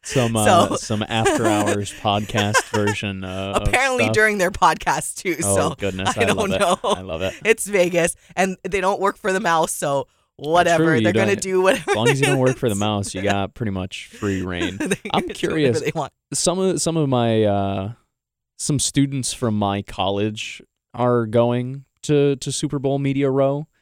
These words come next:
Speaker 1: which is super interesting. I'm curious how it's going to be for a college student or for college students to experience that, especially considering, like we're talking about in Las Vegas, it's such a, a wild time.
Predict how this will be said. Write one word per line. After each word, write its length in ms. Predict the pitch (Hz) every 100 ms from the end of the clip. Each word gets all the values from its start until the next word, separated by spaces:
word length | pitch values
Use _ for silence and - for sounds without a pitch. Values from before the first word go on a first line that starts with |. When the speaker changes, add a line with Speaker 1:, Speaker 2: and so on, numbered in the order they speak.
| _ -
Speaker 1:
which 180 | 160
is 140 | 160 151
super 340 | - 165 165
interesting. 480 | 160 156 160 - 160
I'm 100 | 131
curious 440 | - 143 139 120
how 160 | 131 120
it's 120 | 107
going 200 | - 110
to 60 | 104
be 120 | 104
for 160 | - 104
a 40 |
college 400 | - 101 104 101
student 440 | - 117 104 107 98
or 80 |
for 140 | 104 92
college 380 | - 107 101 -
students 440 | - 104 104 - - _ _ _ -
to 100 | 127
experience 720 | - - 123 113 113 110 -
that, 200 | 113 101
especially 400 | 107 131 127 127
considering, 640 | 117 113 107 120 110 104
like 160 | 107 107
we're 80 | 107
talking 340 | 113 98 113
about 320 | 104 101 92
in 220 | 104 117 113
Las 260 | 107 -
Vegas, 480 | - 107 104 101 -
it's 140 | 101
such 320 | - 139 127 107
a, 120 | 92 _ _ _ -
a 60 |
wild 720 | 120 98 104 123 131 110 95 101
time. 460 | 120 98 71 80